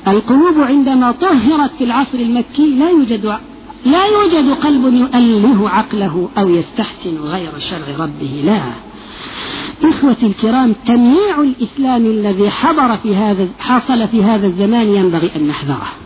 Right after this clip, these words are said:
ومن كان لاعبا فلا يلعب بدينه، من كان لاعبا فلا يلعب بدينه، يقول: "هذا حرام وفعلته، نفسي خبيثة، أرجو رحمة الله". أما أنه حرام ويفعله ويقول: "لي عليه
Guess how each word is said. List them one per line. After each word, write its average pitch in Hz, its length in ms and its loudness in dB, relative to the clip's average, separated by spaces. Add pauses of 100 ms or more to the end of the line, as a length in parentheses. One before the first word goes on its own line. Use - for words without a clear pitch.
(400)
ومن 214 240 2
كان 247 340 2
لاعبا 254 600 2 (200)
فلا 208 220 0
يلعب 202 360 0
بدينه، 156 320 -8 (880)
من 208 200 4
كان 277 360 2
لاعبا 302 640 0 (160)
فلا 247 320 0
يلعب 214 280 -2
بدينه، 202 280 -4
يقول: 254 260 0
"هذا 240 220 0
حرام 247 340 0
وفعلته، 240 580 2 (600)
نفسي 208 460 -2
خبيثة، 185 520 -4 (100)
أرجو 170 280 0
رحمة 165 260 -4 (120)
الله". - 220 -16 (800)
أما 339 240 4
أنه 330 460 4
حرام 339 680 2
ويفعله 285 600 2
ويقول: 262 680 2
"لي 214 200 2
عليه 202 400 0